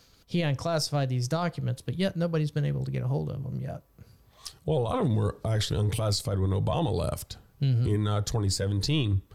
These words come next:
Speaker 2: And I think, uh, you know, there, which is, it's very common when a president leaves, uh, office, right before he leaves office, he declassifies a lot of things.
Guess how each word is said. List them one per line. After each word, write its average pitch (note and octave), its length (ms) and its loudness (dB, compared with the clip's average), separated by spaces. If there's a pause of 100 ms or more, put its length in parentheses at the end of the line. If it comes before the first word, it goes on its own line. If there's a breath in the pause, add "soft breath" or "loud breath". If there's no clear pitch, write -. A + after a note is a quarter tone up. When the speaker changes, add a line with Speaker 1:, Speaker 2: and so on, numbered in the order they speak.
(480 loud breath)
Speaker 2:
And C3 100 0
I B2 60 0
think, D#3+ 240 0 (500)
uh, A#2 460 0 (180)
you B2 140 0
know, B2 320 0 (160)
there, A#2 240 0
which C3+ 260 2
is, B2+ 240 0
it's A2 320 0
very A2+ 380 0
common G2 600 2 (180)
when G#2 140 2
a F#2+ 60 0
president G#2+ 400 0
leaves, A2+ 400 2
uh, G#2 360 2 (220)
office, G2+ 680 -2 (280 soft breath)
right G#2+ 360 0
before B2+ 280 2
he C#3 60 2
leaves C3 220 2
office, G2+ 320 0
he G2+ 100 2
declassifies G2+ 800 0
a - 20 0
lot G2 300 0
of F#2+ 80 0
things. - 460 -4